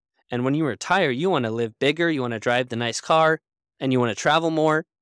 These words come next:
so you wanna live off of a hundred thousand dollars. If you wanna go by what the fire movement teaches, you need twenty-five times that in the stock market.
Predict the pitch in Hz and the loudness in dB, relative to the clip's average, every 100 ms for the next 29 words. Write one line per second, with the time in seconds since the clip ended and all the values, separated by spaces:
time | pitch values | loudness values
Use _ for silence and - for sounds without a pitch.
0 | _ - 151 139 135 131 139 127 123 107 | _ -6 -2 0 0 0 2 0 0 -10
1 | - 214 240 160 120 120 107 107 107 107 | -6 -4 -2 0 0 0 -2 -2 0 -2
2 | - _ _ _ _ 117 - 139 165 147 | -6 _ _ _ _ -10 -2 0 2 0
3 | 139 147 139 131 123 - - 165 170 160 | 2 2 2 2 0 -6 -2 4 4 2
4 | 135 127 - 196 131 110 127 131 120 107 | -4 -6 -8 -6 -6 -4 -4 -4 -4 -6
5 | - 165 180 - 151 147 - 165 165 127 | -6 -4 -4 0 0 0 -2 -2 0 -2
6 | 107 92 87 - _ _ _ _ 131 143 | -4 -8 -10 -20 _ _ _ _ -2 0
7 | 143 127 - 123 - 151 - 117 101 107 | 0 -2 -8 -10 0 0 0 -8 -8 -8
8 | 92 | -10